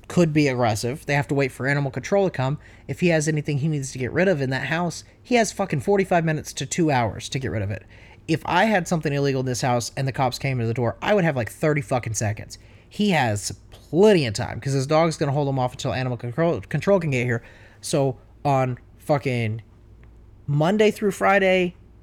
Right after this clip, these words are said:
eight A M to five P M is the only time the cops can actually do anything. So they can't bust him at fucking eight in the morning 'cause he's got a dog.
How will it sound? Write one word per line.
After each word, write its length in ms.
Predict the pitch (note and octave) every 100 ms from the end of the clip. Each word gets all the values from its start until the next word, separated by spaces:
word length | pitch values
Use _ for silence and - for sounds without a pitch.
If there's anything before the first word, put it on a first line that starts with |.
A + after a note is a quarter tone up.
| - - -
eight 160 | F#3
A 200 | F#3+ F3+ F3+
M 120 | F3
to 100 | D3+
five 340 | - E3 D#3+
P 160 | - D3+
M 120 | B2+
is 100 | A#2
the 100 | A#2+ -
only 260 | D#3+ D#3+
time 220 | D#3 D3 C3+
the 40 |
cops 240 | C#3 B2 -
can 100 | B2+
actually 260 | A#2 A#2
do 100 | A2+
anything. 300 | F#2 A2 - - - - -
So 120 | - D#3+
they 100 | D#3
can't 320 | G#3+ G3 D3+
bust 260 | E3 F3+
him 120 | F#3 D#3+
at 80 |
fucking 260 | - E3+ E3
eight 100 | D#3+
in 60 | A#2+
the 60 |
morning 260 | C3 C#3 A2
'cause 120 | A#2+
he's 80 | A#2+
got 160 | B2 A#2
a 40 |
dog. 300 | A#2 F2+ -